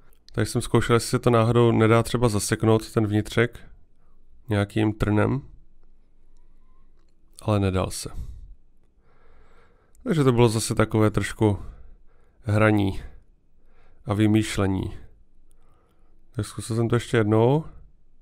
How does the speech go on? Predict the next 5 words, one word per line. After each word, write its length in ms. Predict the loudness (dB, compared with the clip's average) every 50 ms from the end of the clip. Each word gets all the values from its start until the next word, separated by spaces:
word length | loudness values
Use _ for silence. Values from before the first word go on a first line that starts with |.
| -20 -20 -20 -20 -20 -20 -20 -20 -20 -20 -20 -20 _ -20 -20 -20 -20 -20 -20 -20 -20 -20 -20 -20 -20 -20 -20 -20 _ _ -20 -20 -20 -20 -20 -20 -20 -20 -20 -20 -20 -20 _ _ _ _ _ -20 -20 -20 -20 -20 -20 -20 -20 -20 -20 -20 -20 _ _ _ _ -20 -20 -20 -20 -20 -14 -8
A 120 | -6 -4
natlačil 580 | -4 -4 -4 -6 -6 -6 -6 -6 -6 -6 -8 -8
jsem 220 | -6 -4 -4 -4
tam 340 | -2 -2 0 0 0 0 2
dost. 600 | 2 2 2 0 -2 -8 -12 -14 -16 -18 -18 -18